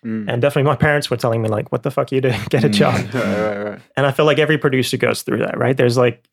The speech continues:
Speaker 2: a couple of years at least where you're grinding it out and you're feeling like, you know, everything's stacked against you. "I can't make this my full-time living. You know, this isn't gonna work out. I'll never get a placement," or whatever it is, right? So to that, I would say just, you know, stick it out.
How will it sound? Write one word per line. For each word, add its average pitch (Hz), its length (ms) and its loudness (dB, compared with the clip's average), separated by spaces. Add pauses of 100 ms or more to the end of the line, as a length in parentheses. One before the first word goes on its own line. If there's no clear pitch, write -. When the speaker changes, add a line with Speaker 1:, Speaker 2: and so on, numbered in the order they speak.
(140)
Speaker 2:
a - 80 -8
couple 131 240 0
of 117 80 0
years 123 260 2
at 110 120 0
least 113 280 -4
where 117 100 -2
you're 117 80 0
grinding 107 380 -2
it 104 60 -2
out 107 300 -2
and 107 140 -10
you're 110 100 -2
feeling 110 380 -2
like, 107 320 -2
you 131 120 -4
know, 107 300 -4 (120)
everything's 117 380 -4
stacked 113 300 -2
against 110 420 -2
you. 107 220 0 (360)
"I - 80 -6
can't 117 260 -4
make 110 160 -2
this - 180 -4
my 107 100 -2
full-time 110 440 -2
living. 113 440 2 (360)
You - 60 0
know, 107 280 0
this 165 300 -4
isn't 123 180 0
gonna 117 140 0
work 110 200 0
out. 107 160 0
I'll 110 80 -2
never 113 160 -2
get 110 120 -6
a 110 40 -8
placement," 113 440 -8
or - 40 -6
whatever - 260 -2
it - 140 -4
is, 160 160 -10
right? 139 200 0 (800)
So 147 180 2
to 147 100 -2
that, 165 180 4
I 160 60 4
would 156 300 0
say 160 200 -2
just, 143 300 -6
you 156 60 -2
know, 151 120 0
stick 160 300 -2
it 165 80 2
out. 160 360 0